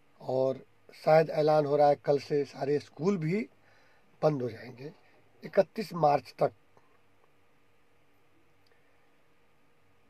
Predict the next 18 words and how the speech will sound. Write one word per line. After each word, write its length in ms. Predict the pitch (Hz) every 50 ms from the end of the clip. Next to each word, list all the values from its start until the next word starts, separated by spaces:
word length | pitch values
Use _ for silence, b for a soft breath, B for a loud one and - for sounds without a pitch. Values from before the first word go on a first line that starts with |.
| _ _ _ _ _ _ _ _ _ _ _
इस 80 | 160 -
पर 120 | - 214
कैसे 320 | - - 196 196 - 240 226
शिकंजा 420 | - - 175 175 170 170 175 180
कसा 300 | 160 - 151 - 156 151
जाए, 300 | 139 135 123 117 - - - _ _ _ - - _ _ _ _ _ _ _ _ _ _ _ _ _ _ _ _ _ _ _ _ _ _ _ _ _ _ _ _ _ _ _ _ _
इस 80 | 160 -
पर 120 | - 175
ध्यान 320 | 160 127 123 123 120 123 117
देना 240 | 110 120 113 117 110
है। 320 | 104 101 101 - - _ _ _ _ _ _ _ _ _ _ _ _ _ _ _ _ _ _ _ _ _ _ _ _ _ _ _ _ _ _ _ _ _ _ _ _ _ _ _ _ _ _ _ _ _ _ _ _ _ _ _ _ _ _ _
और 460 | - 131 139 147 151 156 151 - - - - _ _
कोई 200 | - 180 196 208
बड़ी 480 | 180 143 117 117 160 175 196 220 233 226
बात 380 | 180 151 156 156 165 - -
नहीं 200 | 170 165 170 185
है। 100 | 170 156
ये 460 | 143 139 151 170 185 190 202 208 -